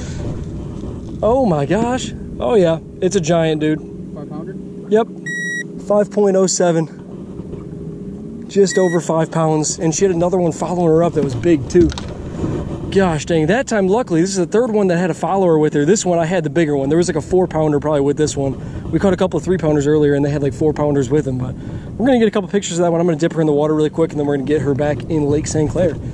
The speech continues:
Speaker 1: Frickin' five pounder, first five pounder of the trip right there. Heck yes. We're mostly doing it for fun, though. It's the Alumni Derby.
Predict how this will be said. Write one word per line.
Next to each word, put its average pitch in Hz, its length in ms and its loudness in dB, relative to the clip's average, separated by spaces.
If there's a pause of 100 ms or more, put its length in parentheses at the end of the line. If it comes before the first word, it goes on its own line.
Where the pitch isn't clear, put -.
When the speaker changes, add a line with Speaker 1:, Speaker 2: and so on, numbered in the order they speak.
(240)
Speaker 1:
Frickin' 196 300 2
five 185 280 0
pounder, 208 280 2
first 190 280 0
five 196 180 0
pounder 208 240 4
of 180 80 4
the 160 60 2
trip 220 320 0
right 147 200 2
there. 156 280 -2 (840)
Heck 254 360 0
yes. 160 540 2 (2500)
We're 226 100 -2
mostly 240 340 2
doing 196 160 -2
it 180 80 -8
for 160 100 -12
fun, 175 220 -2
though. 160 180 2
It's 165 120 0
the 196 100 2
Alumni 180 380 4
Derby. 165 400 6